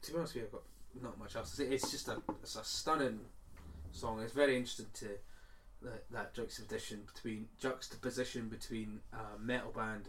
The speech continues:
and then t-, you know, having this symphonic group of orchestra people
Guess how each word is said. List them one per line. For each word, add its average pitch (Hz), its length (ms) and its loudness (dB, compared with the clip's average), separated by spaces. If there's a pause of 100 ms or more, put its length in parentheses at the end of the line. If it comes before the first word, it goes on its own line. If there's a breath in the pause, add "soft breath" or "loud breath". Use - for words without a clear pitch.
and 110 100 -6
then 104 120 -4 (120)
t-, - 140 -6 (500)
you 120 60 -6
know, 107 80 -8 (180)
having 110 260 -2
this - 380 -4 (1080 loud breath)
symphonic - 1080 6
group 120 280 -2
of - 320 -2
orchestra - 560 0
people - 500 -2